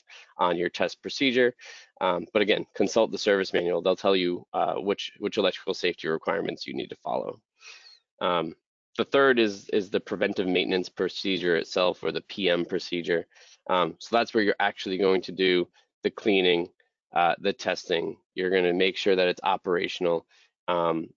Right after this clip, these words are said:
and then you're gonna do any, uh, brand and model specific preventive maintenance that's required on that time-based schedule. Um, so that's the biggest, biggest chunk of your work. Um, and then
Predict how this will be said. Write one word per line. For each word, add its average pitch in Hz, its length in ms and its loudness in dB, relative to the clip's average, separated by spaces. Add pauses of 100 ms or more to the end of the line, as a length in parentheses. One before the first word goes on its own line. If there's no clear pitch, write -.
and 95 160 2
then 98 140 4
you're 92 100 2
gonna 92 200 4
do 90 280 2
any, 87 480 -2 (140)
uh, 87 180 -2
brand 104 300 2
and 92 100 0
model 90 280 2
specific - 640 -6
preventive 87 460 -4
maintenance 87 580 -4 (160)
that's 92 200 -2
required 90 560 0 (280)
on 95 220 2
that 90 200 0
time-based 90 560 -2
schedule. 78 540 -4 (440)
Um, 87 360 0 (280)
so 87 320 0 (160)
that's 110 240 -2
the 104 80 -6
biggest, 107 460 0 (100)
biggest 110 320 2
chunk 101 280 0
of 90 160 0
your 92 180 0
work. 90 360 2 (760)
Um, 87 420 2 (240)
and 110 140 4
then 107 320 4